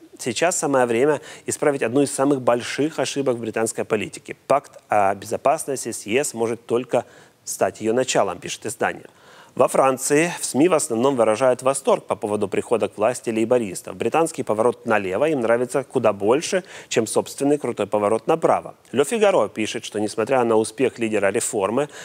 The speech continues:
Найджела Фараджа, о нём немного позже, британский народ в подавляющем большинстве выбрал умеренного левоцентристского лидера. Итальянская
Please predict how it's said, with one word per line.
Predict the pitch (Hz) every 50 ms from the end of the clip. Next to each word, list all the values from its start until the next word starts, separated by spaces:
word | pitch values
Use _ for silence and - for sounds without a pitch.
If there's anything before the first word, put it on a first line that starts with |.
| - - - -
Найджела | 123 131 127 127 120 123 135 127 120 110
Фараджа, | - 131 120 123 120 117 117 127 131 127 - - - - - -
о | - 107
нём | 110 139 151 139 131
немного | 123 123 123 123 123 123
позже, | - - 123 120 117 117 113
британский | 110 123 127 180 190 208 - - 151
народ | 117 107 104 131 170 180 - - - - -
в | -
подавляющем | - - 165 185 170 160 151 113 101 95 90 - - 95 87
большинстве | 92 85 - 101 98 - - - 175 196
выбрал | 190 156 151 156 151 151 147 147 -
умеренного | - 135 123 107 95 92 98 104 110 117 127 139 139 139
левоцентристского | 127 127 127 135 - 151 139 131 113 92 85 - - 107 117
лидера. | 127 131 120 92 - - - - - - _ _ _ _ _ - - - - - - - - - - -
Итальянская | - 120 131 127 127 139 160 185 190 - - - 170 160 156 156 151